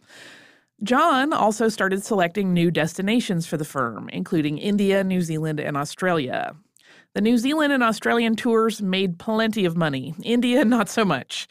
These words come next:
Uh, John also negotiated government contracts for Thomas Cook and Son. So when England sent a force to relieve Major General Charles George Gordon,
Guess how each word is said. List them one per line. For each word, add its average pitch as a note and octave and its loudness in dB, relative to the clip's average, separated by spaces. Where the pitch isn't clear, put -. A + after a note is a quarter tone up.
Uh, F#3 4
John C4 2
also D#4 2
negotiated G#3 0
government F3 0
contracts G#3+ 0
for F3+ -4
Thomas D3 -4
Cook C3+ -4
and B2 -8
Son. A2+ -10
So G#3+ 2
when G#3 2
England B3 0
sent G#3+ -2
a G#3+ 0
force G3+ 0
to - -2
relieve A3+ 0
Major G3+ 0
General E3+ 0
Charles E3+ 0
George D3 -4
Gordon, B3 2